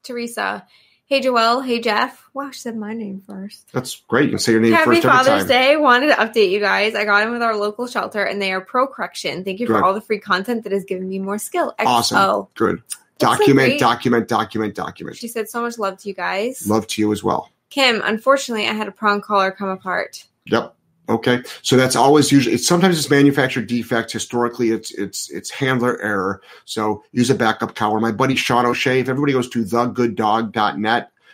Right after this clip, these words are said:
Speaker 2: the good dog dot net, his shopping cart, which might be actually the good dog way dot com, the good dog way dot com, just go to Sean O'Shea, the good dog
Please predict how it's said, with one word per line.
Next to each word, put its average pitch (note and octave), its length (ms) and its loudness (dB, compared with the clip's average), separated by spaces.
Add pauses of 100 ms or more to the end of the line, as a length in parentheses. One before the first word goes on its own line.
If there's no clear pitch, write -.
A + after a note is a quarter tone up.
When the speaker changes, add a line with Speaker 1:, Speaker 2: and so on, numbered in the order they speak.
(240)
Speaker 2:
the A#2+ 120 0
good A2+ 260 -2
dog G#2+ 300 -2
dot G#2 240 -4
net, A2 300 -2
his A#2 120 -6
shopping C3 440 0
cart, B2+ 260 2
which G#2+ 160 -6
might A#2+ 160 0
be A#2+ 80 -2
actually A2 220 -2
the G#2+ 100 -4
good G#2 180 -2
dog G#2 300 -2
way G#2+ 340 0 (120)
dot A2 180 -2
com, A#2 280 0
the G#2 60 -2
good G2+ 140 -6
dog G2+ 180 -4
way G#2 120 -2
dot G2+ 200 -4
com, A#2 280 0 (200)
just D3 140 -4
go D3+ 80 4
to B2 60 2
Sean B2+ 200 0
O'Shea, A#2 260 2
the G2 100 -6
good G2 160 -6
dog G#2+ 320 -2